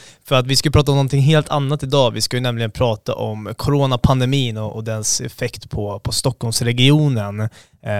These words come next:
men jag tänkte först, för att starta någonstans, så måste vi ändå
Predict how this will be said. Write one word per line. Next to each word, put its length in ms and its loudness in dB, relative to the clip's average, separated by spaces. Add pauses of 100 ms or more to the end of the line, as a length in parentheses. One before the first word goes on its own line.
(500)
men 160 -18
jag 140 0
tänkte 220 2
först, 340 0
för 60 0
att 220 -8
starta 480 -2
någonstans, 340 -4
så 60 -10
måste 200 -6
vi 60 -2
ändå 280 -10